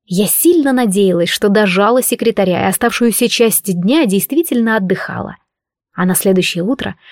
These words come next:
проснулась от непонятной тревоги, будто что-то тёмное надвигалось на замок. Мучимая беспокойством,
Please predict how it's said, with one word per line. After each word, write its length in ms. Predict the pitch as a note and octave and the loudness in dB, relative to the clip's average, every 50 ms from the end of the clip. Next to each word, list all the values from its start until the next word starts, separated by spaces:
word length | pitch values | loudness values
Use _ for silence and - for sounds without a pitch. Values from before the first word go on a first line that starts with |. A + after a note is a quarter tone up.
| - - | -14 -6
проснулась 600 | - - G#3 - - B3+ D#4 E4 E4+ D4+ - - | -4 -2 -2 0 0 2 2 2 2 0 0 -4
от 140 | D4 C#4+ - | -4 -4 -2
непонятной 640 | C#4+ C#4 - - B3+ A#3+ G#3+ A#3+ C4+ - - C4+ B3+ | -4 -4 -2 -2 -2 -2 -2 -2 -4 -4 -4 -4 -4
тревоги, 600 | - - B3+ A#3 A#3 C4+ C4 G#3 D#3 - - _ _ _ _ - - - - | -4 -4 -4 -2 0 0 0 0 0 -4 -8 _ _ _ _ -20 -20 -12 -6
будто 280 | F3+ A3 - - - | -6 -6 -6 -6 -8
что-то 300 | A#3 - - B3+ - - | -8 -6 -6 -6 -6 -6
тёмное 500 | A#3 - - - A#3+ A#3+ A3 G#3+ G#3 G#3 | -6 -4 0 2 2 4 4 2 0 0
надвигалось 580 | G#3 G#3 G3 F#3+ G#3+ G3+ G#3 A3 G#3 A3 - - | 0 0 0 0 0 2 2 2 2 2 0 -2
на 100 | G#3+ A3 | -4 -2
замок. 500 | G3 F#3+ G#3 F3+ F3+ - - - - _ _ _ _ _ _ _ _ _ _ _ _ _ _ _ _ _ _ - | -2 -2 -2 -2 -2 -6 -8 -10 -16 _ _ _ _ _ _ _ _ _ _ _ _ _ _ _ _ _ _ -4
Мучимая 600 | F3 G3 G3 G#3 G#3 - G#3 F#3 F#3 F3+ F3+ F3 | -2 0 0 0 0 0 0 0 2 2 0 0
беспокойством, 880 | F3+ E3+ - - E3 D#3+ - F#3 G3+ A3+ G3+ - - - - - - | 0 -2 -4 -6 -8 -8 -4 -2 -2 -2 -2 -4 -8 -8 -10 -10 -10